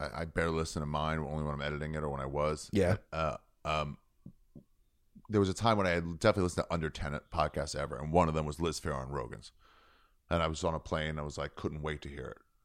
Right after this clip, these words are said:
Speaker 1: Because I was like, "Oh, she's so cool. She's just the coolest." But
Speaker 2: Wow, that just
Speaker 1: I wanted to
Speaker 2: blew
Speaker 1: hear about her stage fright. I couldn't hear about, I don't know
Speaker 2: That
Speaker 1: what
Speaker 2: just
Speaker 1: to talk
Speaker 2: blows
Speaker 1: about.
Speaker 2: me away.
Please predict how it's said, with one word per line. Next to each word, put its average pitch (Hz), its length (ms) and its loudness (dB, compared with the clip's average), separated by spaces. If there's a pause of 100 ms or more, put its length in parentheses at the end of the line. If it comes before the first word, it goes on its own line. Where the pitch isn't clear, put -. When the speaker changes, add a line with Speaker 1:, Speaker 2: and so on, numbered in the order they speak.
(400)
Speaker 1:
Because 98 240 0
I 80 60 4
was 76 100 -4
like, 78 120 -4 (380)
"Oh, - 220 -4
she's - 220 -4
so - 360 -4
cool. - 440 0 (800)
She's 98 200 4
just 90 160 0
the - 60 -4
coolest." - 560 -2 (640)
But 110 340 6 (880)
Speaker 2:
Wow, 127 340 4
that 156 120 8
just 180 220 6
Speaker 1:
I 110 40 10
wanted 131 120 12
to - 60 12
Speaker 2:
blew 170 40 12
Speaker 1:
hear 127 80 10
about 101 140 10
her 80 80 4
stage 110 340 2
fright. 117 260 4
I 85 120 0
couldn't 95 220 -4
hear 90 120 0
about, - 140 -8
I - 60 -14
don't 87 100 -8
know 101 100 -4
Speaker 2:
That 170 80 8
Speaker 1:
what 180 80 8
Speaker 2:
just 196 140 8
Speaker 1:
to 156 80 4
talk - 20 8
Speaker 2:
blows 185 220 10
Speaker 1:
about. 170 60 8
Speaker 2:
me 180 100 12
away. 208 500 8